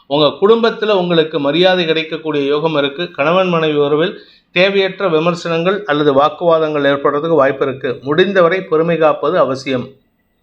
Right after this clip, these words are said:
தனுசு ராசி. இன்று உங்களுக்கு அலைச்சல் இருக்குங்க. வேலை ஜாஸ்தி இருக்கும். அஃபிஷியலாவும் சரி, பர்சனலாவும் சரி, உங்களுடைய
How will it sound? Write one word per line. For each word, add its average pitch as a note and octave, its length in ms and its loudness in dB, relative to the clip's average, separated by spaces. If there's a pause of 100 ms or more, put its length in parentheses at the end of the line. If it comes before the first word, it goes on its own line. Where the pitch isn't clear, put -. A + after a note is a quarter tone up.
(580)
தனுசு F#3 360 2
ராசி. C3+ 440 2 (320)
இன்று F3+ 320 0
உங்களுக்கு E3 420 2
அலைச்சல் E3 420 0
இருக்குங்க. C#3 460 -2 (140)
வேலை D#3+ 420 0
ஜாஸ்தி C3+ 300 -4
இருக்கும். B2+ 420 -10 (380)
அஃபிஷியலாவும் D3+ 640 0
சரி, D3 320 -4
பர்சனலாவும் C#3+ 520 -2
சரி, B2+ 360 -6
உங்களுடைய B2 500 -4